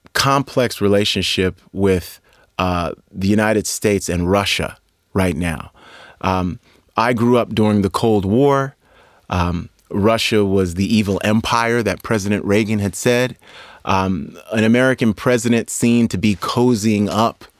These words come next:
to a Russian president would have been anathema in my time, but it seems <laughs> as if things have changed.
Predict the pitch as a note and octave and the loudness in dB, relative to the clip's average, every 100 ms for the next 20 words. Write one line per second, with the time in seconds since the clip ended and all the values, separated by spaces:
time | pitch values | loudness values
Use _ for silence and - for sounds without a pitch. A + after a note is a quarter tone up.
0 | _ _ - A2+ G#2 G2 G2 F#2 G#2 G#2 | _ _ -2 2 2 2 2 2 2 0
1 | G#2+ F#2+ E2+ - A#2 G2 F#2 F2 - - | 0 0 -2 0 0 0 0 -2 -6 -18
2 | - - G#2 A#2 G#2 F2+ A2+ G#2+ G2+ G2+ | -20 -6 2 2 2 2 2 2 0 2
3 | A2 A2+ - F2 E2 E2+ - F#2 F#2 F2+ | 2 -2 -4 -6 -6 -10 -8 -2 -2 -2
4 | F2+ A2 F#2+ F2+ F2+ - - A2+ G#2+ - | -2 -2 -2 -2 -6 -12 -8 -2 -2 -2
5 | - D#3+ E3 C3 A2 G#2+ - A2 G#2 C3+ | -2 0 2 2 2 -2 -2 -2 0 -2
6 | - - B2 A2 G#2 F2+ - B2 A2 F#2+ | -2 -2 0 2 0 -2 0 2 0 -2